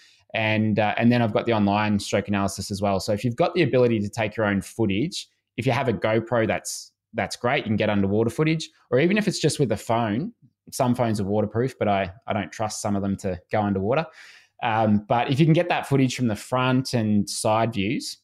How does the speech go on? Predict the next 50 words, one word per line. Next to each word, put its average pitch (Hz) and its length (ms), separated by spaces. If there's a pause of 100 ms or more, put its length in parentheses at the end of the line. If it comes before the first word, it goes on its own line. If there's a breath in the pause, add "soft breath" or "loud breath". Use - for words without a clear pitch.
(180)
then 120 400
I 123 100
can 135 180
see 175 360
pretty 180 400
well 120 280
what's, - 460
what's 117 240
going 101 300
on 95 340
in 104 160
the 95 60
stroke. 95 400
And, 101 180 (400 soft breath)
um, 107 220
I've 117 100
had 120 300
some 113 160
of - 20
your 104 100
athletes 101 380
send 110 180
videos 104 480
through, 101 520 (420)
uh, 67 200 (120)
online, 110 560
either, 107 280 (280)
yeah, 98 140
through 117 240
the, 87 260
through 120 140
the 95 80
Skillest 120 420
app, 160 220 (500 soft breath)
uh, 101 220
that 104 200
we, 104 440
that 110 100
we 104 80
use. 156 480
And 110 260
then 117 460 (240)
I'll 113 80
s-, - 160
have 151 160
a - 20
look 151 120
at 117 60
that 113 180
video, 117 400